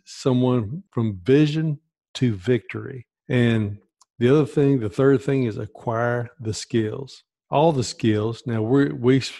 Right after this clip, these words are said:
we talk specifically in Guide Culture about communication skills and leadership skills and things like that.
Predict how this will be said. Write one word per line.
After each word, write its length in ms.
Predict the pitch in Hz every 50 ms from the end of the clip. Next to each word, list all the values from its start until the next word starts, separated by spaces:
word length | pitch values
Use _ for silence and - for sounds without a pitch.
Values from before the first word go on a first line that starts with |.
| - - - -
we 140 | 127 127 123
talk 300 | - 135 131 127 127 -
specifically 920 | - - 107 - - - 151 165 156 - - - 113 110 110 107 104 - _ -
in 160 | 120 110 104
Guide 320 | 98 123 131 147 160 135
Culture 320 | - - 113 110 110 104 107
about 280 | 101 107 110 110 -
communication 640 | - 113 110 107 101 92 - 123 120 123 120 - 127
skills 560 | 107 - - - 120 117 117 117 117 117 107 104
and 240 | 101 98 98 104 110 120
leadership 520 | 117 117 113 107 101 - - 117 117 -
skills 380 | - - - 120 113 113 104 107
and 140 | 104 95
things 240 | - 113 107 104 98
like 180 | 107 104 101 98 _
that. 300 | - 117 113 110 113 123